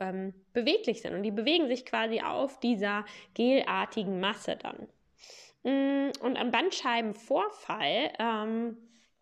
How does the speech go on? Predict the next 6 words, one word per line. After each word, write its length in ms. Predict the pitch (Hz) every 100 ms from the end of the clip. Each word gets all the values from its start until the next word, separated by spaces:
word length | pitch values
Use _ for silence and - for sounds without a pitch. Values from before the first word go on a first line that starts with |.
| _ - -
bedeutet, 720 | 196 214 196 190 214 - 311 -
dass 220 | 226 226
quasi 280 | - 214 202
die 120 | 190
Bandscheibe 720 | 190 214 262 - 240 233 240 240 - - _ _ _ _ _ _ _
f-, 340 | - - -